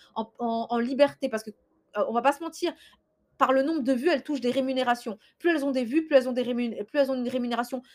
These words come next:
Ton argent, au lieu de l'investir dans des nouveaux vêtements, dans du make-up, dans je sais pas quoi, prends cet argent, forme-toi réellement sur la cosmétique, forme-toi réellement, euh, sur les cheveux, et ensuite, crée un produit qui est correct, qui est fini,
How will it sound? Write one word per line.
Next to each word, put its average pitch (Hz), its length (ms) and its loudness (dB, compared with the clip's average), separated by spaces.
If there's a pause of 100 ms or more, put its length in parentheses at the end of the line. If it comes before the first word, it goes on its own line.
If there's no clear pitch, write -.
(140)
Ton 311 180 0
argent, 302 360 2
au 269 80 4
lieu 370 80 6
de 262 140 2
l'investir 285 560 0
dans 226 140 -2
des 220 120 -2
nouveaux 262 240 4
vêtements, 262 460 4
dans 214 100 -4
du 202 160 -8
make-up, 247 440 2
dans 208 100 -6
je - 80 -12
sais 220 40 -10
pas 202 120 -6
quoi, 392 120 0 (240)
prends 427 160 0
cet 320 220 -2
argent, 254 380 2 (580)
forme-toi 339 600 4
réellement 269 340 2
sur 220 160 -6
la 214 80 2
cosmétique, 254 680 -2 (220)
forme-toi 349 640 4
réellement, 277 600 2
euh, 202 120 0
sur 208 260 -10
les 202 80 -2
cheveux, 240 420 -2 (300)
et 277 160 2
ensuite, 277 500 -2 (340)
crée 370 200 4
un 285 120 6
produit 285 500 0
qui 247 240 -2
est 269 180 -2 (100)
correct, 370 460 2 (260)
qui 254 200 -2
est 254 260 -2
fini, 349 540 -2